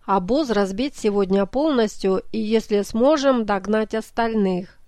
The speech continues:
Мне очень хотелось сказать, что остальных тысяч сто пятьдесят, но промолчала. Какая разница,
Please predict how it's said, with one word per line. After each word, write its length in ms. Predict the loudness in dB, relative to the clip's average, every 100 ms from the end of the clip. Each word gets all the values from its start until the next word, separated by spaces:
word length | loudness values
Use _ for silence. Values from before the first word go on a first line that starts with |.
| _ _ -20 -4
Мне 240 | 2 6
очень 400 | 6 4 0 -2
хотелось 500 | -2 -2 0 0 0
сказать, 420 | -2 -4 0 0 0
что 240 | -2 -2
остальных 600 | -2 -2 0 2 0 -2
тысяч 480 | -6 -4 0 -2 -2
сто 200 | -2 -2
пятьдесят, 840 | -2 -6 -6 -6 -2 0 -2 -8 -8
но 160 | 0 0
промолчала. 1000 | 2 0 2 0 -2 -4 -2 -4 -6 -8 -12 -8
Какая 520 | -6 -2 0 2 2
разница, 840 | 2 0 0 -2 -2 -6 -6 -6